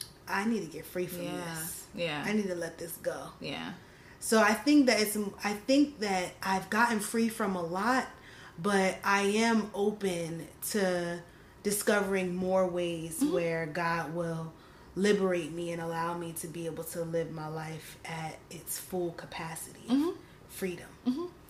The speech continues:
Speaker 2: So what is, what is, like, your, what does it look like for you to pursue freedom on a daily basis? Like, you now versus you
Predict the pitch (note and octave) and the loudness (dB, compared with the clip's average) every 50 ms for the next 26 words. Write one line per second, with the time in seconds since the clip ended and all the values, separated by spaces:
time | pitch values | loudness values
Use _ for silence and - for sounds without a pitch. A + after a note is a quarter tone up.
0 | - - - - - - - - G#3+ G3+ F#3+ G#3 A3 C4+ D4 C#4 C4+ A#3+ A3 - | -20 -20 -20 -20 -18 -6 0 2 2 4 4 4 4 4 4 2 0 0 -2 -4
1 | - - - - - - - - - - - - F#3 F#3 G#3+ A#3 B3+ B3 - F#3+ | -8 -10 -16 -20 -20 -20 -20 -20 -20 -20 -14 -10 -2 2 4 6 6 6 4 4
2 | F#3+ F#3 F#3+ F#3 E3+ F3 F3+ E3+ E3 D#3+ - - - E3+ F3 F3 E3+ E3 - - | 4 4 4 2 2 4 4 6 6 4 0 -2 0 2 2 2 2 0 -6 -8
3 | D3+ F3+ G#3 A#3+ C#4 D#4 C4 A3 A3 E3+ - F#3+ F#3 - E3+ E3+ E3+ - F3+ E3+ | 0 4 4 6 6 6 4 2 2 2 2 2 2 2 2 0 0 0 -2 -2
4 | E3 E3 - E3+ E3 - - F3 E3 E3 D#3+ - - D#3+ D#3 D3+ D3 D3 C#3+ C#3+ | -2 -2 0 -2 -2 -2 -2 -2 -4 -4 -4 -6 -6 -6 -4 -4 -4 -2 -2 -2
5 | D3 C#3 D3 C3+ C3 C#3+ C3+ A#2+ A2+ C3 - - - - C3 C3 C3+ C3+ - - | -2 -2 0 0 0 0 0 -2 -2 -2 -4 -6 -6 -2 0 0 0 0 -2 -8
6 | D#3+ D#3+ F3 G3 F#3+ F3+ E3 D#3+ D#3 D3+ D3+ D3 D3 C#3+ D3+ D3 - D3 D3 C#3+ | -6 -2 0 0 0 2 2 4 4 6 4 4 4 0 -2 -2 -2 -6 -6 -8
7 | C#3+ D3+ D3+ C#3+ C#3 C#3 C#3 C3+ C3 - - | -8 -6 -6 -4 -4 -2 -4 -4 -4 -6 -8